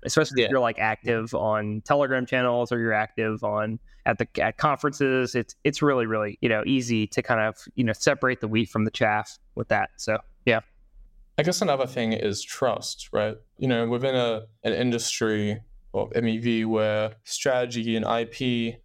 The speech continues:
Speaker 2: is very, very hard to keep secure, I guess when you hire someone,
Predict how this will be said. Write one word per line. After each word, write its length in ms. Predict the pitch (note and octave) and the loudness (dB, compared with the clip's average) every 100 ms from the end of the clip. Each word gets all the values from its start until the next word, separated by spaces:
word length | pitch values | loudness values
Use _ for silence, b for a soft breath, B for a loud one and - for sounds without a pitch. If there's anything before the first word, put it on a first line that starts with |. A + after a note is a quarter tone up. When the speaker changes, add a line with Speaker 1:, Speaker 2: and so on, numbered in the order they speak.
| _ - | _ -4
Speaker 2:
is 340 | A#2 A#2 - | -2 0 -4
very, 760 | B2+ A#2+ C3+ A#2+ A2+ A2 G#2+ A2 - _ - | -6 0 2 2 0 -2 -4 -8 -16 _ -2
very 260 | A#2+ A2+ | 2 2
hard 300 | A2 G#2+ G#2+ | 2 0 -2
to 80 | G#2 | -6
keep 420 | - - G#2+ A2 - _ | -14 -4 -4 -4 -14 _
secure, 720 | - - - - C#3+ A2 G#2+ A2 - | -8 -8 -4 0 2 2 0 -6 -4
I 80 | A#2+ | 0
guess 180 | A#2+ | 0
when 120 | A#2+ A#2+ | 2 2
you 100 | A2+ | 2
hire 260 | B2 E3 | 2 0
someone, 520 | A#2+ - A2 G2+ G2+ | -2 0 0 0 0